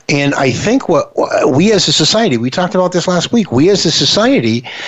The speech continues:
kinda, like, throw our blinders up and just, and just walk through. And, and I think sadly what happens is, is that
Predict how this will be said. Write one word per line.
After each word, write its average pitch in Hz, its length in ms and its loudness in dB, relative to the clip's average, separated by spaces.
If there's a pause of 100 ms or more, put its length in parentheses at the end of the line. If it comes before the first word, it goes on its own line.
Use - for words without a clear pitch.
(240)
kinda, 190 600 0 (280)
like, 151 400 0 (220)
throw 165 300 0
our 180 160 2
blinders 147 580 0
up 135 200 0
and 151 120 0
just, 151 300 -2
and 147 200 0
just 160 200 0
walk 139 360 0
through. 175 420 2
And, 117 160 2
and 135 180 0
I 127 80 0
think 202 240 0
sadly 123 720 -2 (380)
what 135 120 0
happens 156 380 -2
is, 120 200 0
is 113 160 -2
that 117 300 -2